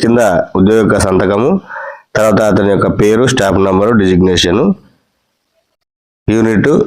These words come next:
యూఏఎన్ నంబర్ ఇవన్నీ రాసి మీరు మీ యొక్క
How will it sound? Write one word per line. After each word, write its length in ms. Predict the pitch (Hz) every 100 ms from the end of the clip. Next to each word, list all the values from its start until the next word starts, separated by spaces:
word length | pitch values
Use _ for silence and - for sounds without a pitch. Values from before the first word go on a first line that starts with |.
| 107
యూఏఎన్ 340 | 104 104 101 95
నంబర్ 260 | 90 82 - - _ _ - 98
ఇవన్నీ 320 | 101 107 107 87 - 92
రాసి 340 | 95 - 117 104 196 - - - - - -
మీరు 200 | 107 143 175 95
మీ 80 | 107
యొక్క 140 | 98